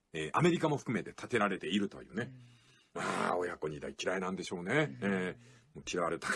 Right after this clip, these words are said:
Speaker 1: らには仕方がない。ちょっと話が集まって、すいませんね、なんか。
Speaker 2: <laughs> はい。
Speaker 1: なんか、はい。ここから先なんでありますけども、事実というのは誠に不思議なもんでありまして、えー、この李承信に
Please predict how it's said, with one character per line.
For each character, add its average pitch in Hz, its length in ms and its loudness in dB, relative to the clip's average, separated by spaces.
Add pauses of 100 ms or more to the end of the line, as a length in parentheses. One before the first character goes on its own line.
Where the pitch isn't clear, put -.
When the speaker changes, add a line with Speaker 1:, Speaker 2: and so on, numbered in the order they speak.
(160)
Speaker 1:
ら - 80 4
に - 0 -
は - 80 -8
仕 - 120 -8
方 - 220 0
が 87 80 -2
な 85 60 -6
い。 - 60 -12 (160)
ち - 80 -6
ょ - 40 -14
っ - 40 -20
と 147 60 -2
話 - 460 0
が - 320 -2
集 - 80 -4
ま 135 140 4
っ - 80 -4
て、 - 180 -2 (160)
す - 300 -8
い 131 60 0
ま 139 140 2
せ 214 200 0
ん 143 40 0
ね、 104 120 2
な 87 100 0
ん - 80 -2
か。 - 160 -8 (320)
Speaker 2:
<laughs> - 360 -20
は 202 140 2
い。 - 200 -4
Speaker 1:
な - 160 2
ん 98 100 -4
か、 87 320 0 (320)
は 113 80 0
い。 - 100 -6 (400)
こ 247 140 6
こ 294 140 6
か 269 100 6
ら 240 100 8
先 208 280 4
な 202 100 8
ん 165 60 4
で 135 80 8
あ - 20 8
り 113 60 4
ま 107 120 4
す - 60 -4
け 104 80 2
ど 101 100 4
も、 104 240 6 (1120)
事 180 180 -2
実 254 260 -2
と 135 120 2
い 110 100 0
う 104 80 2
の 95 140 0
は 80 80 -6
誠 190 760 -2
に 190 140 6
不 - 100 -4
思 - 180 -4
議 156 80 -2
な 151 120 2
も 135 160 0
ん 110 100 0
で 95 80 0
あ 87 60 0
り 90 60 -6
ま 92 100 -2
し - 80 -8
て、 107 180 4 (220)
え 131 60 4
ー、 117 220 6 (100)
こ 175 100 6
の 147 100 8
李 254 360 8
承 226 280 2
信 165 360 2
に 160 240 6